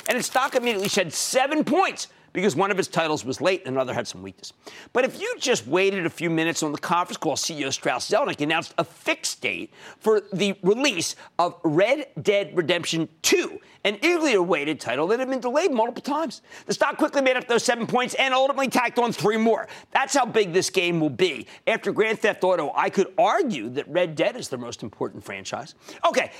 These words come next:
how about something that you can still act on? Last night, we heard from the C E O of International Flavors and Fragrances, I F F, a longtime Cramer fave. Here's a company that recently made a very bold move to buy a competitor, Frutarom, which has a lot of exposure to the fast-growing natural taste category, dovetails well with I F F's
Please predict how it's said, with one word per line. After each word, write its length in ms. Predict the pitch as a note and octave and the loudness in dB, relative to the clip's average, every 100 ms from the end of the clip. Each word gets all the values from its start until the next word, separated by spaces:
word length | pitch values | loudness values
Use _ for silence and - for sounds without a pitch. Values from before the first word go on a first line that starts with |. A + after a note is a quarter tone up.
| - | -2
how 140 | D4 | 0
about 220 | D#4+ - | 2 0
something 320 | - C4 A3 A#3 | 0 -2 0 -2
that 100 | F#3+ | 0
you 80 | |
can 140 | F#3 E3+ | 0 0
still 320 | - F#3 D3+ | 0 0 2
act 240 | C3 - | -2 -4
on? 100 | B2+ - _ - | -10 -12 _ 0
Last 420 | A#3+ D#4+ C#4+ - | 2 4 2 0
night, 180 | G3+ F3 | 0 0
we 100 | D#3+ | 0
heard 180 | E3+ | 0
from 100 | C#3+ | 0
the 80 | E3+ | -2
C 200 | - E3+ | 0 2
E 40 | F3 | 2
O 60 | |
of 80 | E3+ | 2
International 500 | F#3 G#3+ G#3+ - A#3 | 2 2 2 0 -4
Flavors 340 | C#3+ B2 E3+ | -2 -2 -2
and 120 | A#3 A#3+ | -6 -2
Fragrances, 500 | G#4 G#4+ D#4+ C3 A#2 | -2 0 0 -2 -2
I 200 | G#2 - | 0 0
F 180 | - | 2
F, 180 | B3+ E3 | 0 0
a 60 | D3+ | 0
longtime 500 | E4+ G4 - G#2+ G#2 | 2 0 0 -4 -4
Cramer 240 | G2 D#2+ | -10 -10
fave. 280 | - - - - - - | -10 -12 -12 -18 -18 -4
Here's 200 | C4+ D4+ | 0 0
a 60 | F4 | 2
company 340 | B3+ G#3+ G#3 | 0 0 2
that 80 | D#3 | 0
recently 300 | D3+ D3+ F3+ | 0 0 0
made 220 | E3 D3+ - | 0 0 0
a 100 | F#3 | -2
very 400 | B2+ G3 B3+ C4+ | 2 2 2 0
bold 380 | - E3+ E3 C3 | 0 2 2 0
move 220 | C#3+ C3 | -2 -4
to 80 | B2 | -2
buy 180 | A2+ G#2+ | -2 -2
a 60 | G#2 | -8
competitor, 640 | B2+ A2+ - E3+ B2+ - - - - | -10 -4 0 0 -2 -10 -20 -20 -12
Frutarom, 540 | - D4+ C#4 F3 - _ - - | 0 2 4 0 -2 _ -10 -4
which 160 | G3 | 2
has 160 | A3 D#3+ | 2 2
a 40 | |
lot 360 | C#3+ C3+ D#3+ - | 0 2 2 2
of 60 | |
exposure 480 | C#4 - F3+ D#3+ D3 | 0 0 2 2 0
to 40 | C#3+ | -4
the 100 | C3 | -2
fast-growing 500 | E3 D3+ E3 C#3+ C#3 | 0 0 0 0 2
natural 420 | C#3 - F3+ F3 | 0 0 -2 -2
taste 340 | - C3+ - | -2 -4 -2
category, 420 | A3 B3 B3 B2 | -2 0 -2 -4
dovetails 600 | A2 E3 C3 - D3 D3 | -4 -2 -2 0 0 0
well 560 | A#2 C#3 E3+ G3+ A3 D3+ | -2 0 2 4 2 0
with 180 | B2+ B2 | -2 0
I 140 | A#2+ | 0
F 160 | B2 C3+ | 0 0
F's 240 | B2+ - | 0 -2